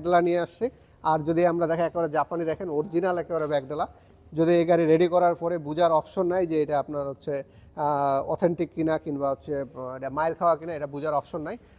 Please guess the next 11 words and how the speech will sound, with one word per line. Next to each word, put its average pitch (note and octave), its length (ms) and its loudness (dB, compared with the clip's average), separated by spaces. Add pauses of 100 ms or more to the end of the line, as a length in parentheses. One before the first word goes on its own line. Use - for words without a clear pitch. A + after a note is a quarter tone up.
আর C#3 160 0
আমরা E3 220 2
ওই F3 120 4
পাশে F3+ 300 -2
যে F3+ 120 0
সিলিংটা G#3+ 520 4
আছে, F#3 180 2
সিলিংটা F3+ 400 0
একটু F3+ 180 -4
আপনাদেরকে E3 420 -2
দেখাবো। D#3+ 440 2